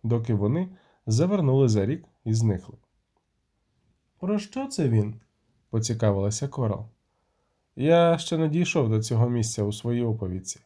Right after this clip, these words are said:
Але, проходячи повз те місце, де це сталося, я пригадав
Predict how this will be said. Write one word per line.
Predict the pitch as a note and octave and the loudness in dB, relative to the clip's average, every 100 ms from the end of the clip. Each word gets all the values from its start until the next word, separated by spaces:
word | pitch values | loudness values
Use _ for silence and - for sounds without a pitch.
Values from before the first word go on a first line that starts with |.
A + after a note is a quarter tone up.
| _ _ _ _ _ _ _ _ - | _ _ _ _ _ _ _ _ -6
Але, | G2+ C3+ | 0 0
проходячи | E3 E3+ A3+ A#3 G#3+ A3 | 2 2 2 2 2 0
повз | F#3+ F3 - | 2 0 0
те | E3+ | 2
місце, | D3 A2+ E3+ - C#3 | 4 4 2 0 -2
де | A#2 A#2 | 2 0
це | A2+ A2 | 0 -2
сталося, | - D#3 F#3+ F#3 F3+ F3 - - _ _ _ | 0 0 2 0 0 0 -2 -20 _ _ _
я | A#2 A2+ F3+ | 2 4 4
пригадав | G3 G#3 F#3 D3 A#2+ C3+ | 2 2 4 4 4 4